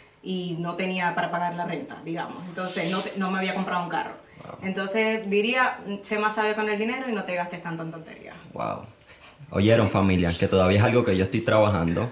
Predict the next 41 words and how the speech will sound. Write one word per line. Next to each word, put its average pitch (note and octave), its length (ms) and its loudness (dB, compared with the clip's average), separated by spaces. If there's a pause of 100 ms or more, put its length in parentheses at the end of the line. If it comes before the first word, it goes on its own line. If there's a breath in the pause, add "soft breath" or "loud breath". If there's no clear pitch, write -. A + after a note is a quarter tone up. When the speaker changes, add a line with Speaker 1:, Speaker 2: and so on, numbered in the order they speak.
(100)
Speaker 2:
porque F#2 640 2 (460)
somos, A2 760 0 (180)
usualmente, G#2+ 480 2
es F#2+ 60 0
más, G2+ 160 2
no G2+ 100 2
lo G#2 60 6
voy A2 100 6
a - 40 4
decir - 160 0
en, G#2+ 140 0
en F#2+ 140 0
existencia, F2 720 -2
muchas G#2+ 280 2
veces B2+ 200 4
nos A2 100 0
enseñan F#2+ 880 0 (360 loud breath)
a, F#2 260 -2
en G2 160 0
vez G#2+ 260 0
de B2 120 0
ser A#2+ 320 -2
productores, C#3 720 4
a A#2 60 -4
ser B2+ 360 0 (340)
consumidores. G#2+ 960 2 (440 loud breath)
Entonces B2 440 2
sean B2+ 240 6
bien C#3+ 140 2
inteligentes, D3+ 580 2
no F#2+ 80 2
es G2+ 60 -2
que A2+ 100 -6
se A#2+ 140 2
den B2 140 2
sus B2 140 -6
gustitos A#2 520 0
en A2+ 80 -2
Shein G#2 540 -2
o F2+ 120 0
en, E2+ 80 -2